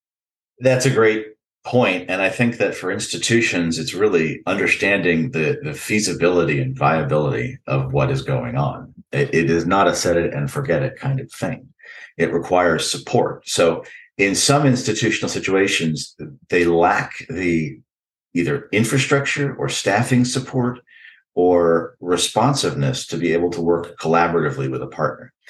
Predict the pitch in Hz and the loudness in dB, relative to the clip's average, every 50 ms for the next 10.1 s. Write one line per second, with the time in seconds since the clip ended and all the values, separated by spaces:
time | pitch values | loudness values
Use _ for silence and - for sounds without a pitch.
0 | - - - - _ _ - 120 127 123 - - - - 107 107 107 107 98 113 | -20 -20 -20 -20 _ _ 2 2 2 2 0 -6 0 2 2 2 2 0 0 2
1 | 139 - 131 127 131 127 - - 98 92 87 - 101 98 92 90 85 - - - | 2 2 2 2 2 2 2 0 0 -2 0 0 0 0 0 0 0 0 -2 0
2 | - 104 104 104 90 82 78 69 67 - - - - 78 80 85 87 - - - | 2 2 2 4 4 2 0 -2 -4 -6 -10 -8 -4 -2 0 0 -2 -2 -6 -6
3 | - 80 78 80 87 92 80 64 53 - 69 - - 82 82 110 113 120 117 117 | -4 -2 0 0 0 0 0 -2 -4 -6 -10 -12 -10 -2 2 4 4 4 4 4
4 | 123 123 123 - - 92 90 82 87 95 92 87 85 87 85 82 85 87 87 - | 4 2 0 -2 -2 -2 -2 0 0 0 -2 -2 -2 -4 -2 0 2 0 0 0
5 | - 85 82 80 - - - 87 - - 80 78 71 - - - - 78 71 69 | 0 -2 -2 -2 -2 0 0 0 0 0 -2 -2 -2 -2 -4 -4 -6 -6 -6 -4
6 | - 76 76 78 82 82 - - 80 76 73 73 69 - 71 73 73 71 71 69 | 0 2 2 2 2 0 -2 -2 -2 -2 -2 -2 -4 -6 -6 -4 -2 -2 -2 -2
7 | 67 - _ _ _ _ _ _ _ _ - - - - 95 95 95 98 98 - | -4 -6 _ _ _ _ _ _ _ _ -20 -20 -16 -14 -4 0 0 0 2 2
8 | 95 90 87 85 85 90 95 92 - - - - 82 80 82 76 80 - 80 - | 2 2 4 2 2 2 0 0 -2 -4 -4 -2 0 0 0 0 -2 -6 -8 -6
9 | - 85 82 - - - - - 80 - - - 90 80 82 85 85 82 - - | -2 0 0 0 -2 -6 -8 -6 -4 -2 0 2 2 2 2 2 0 0 0 -2
10 | - | -2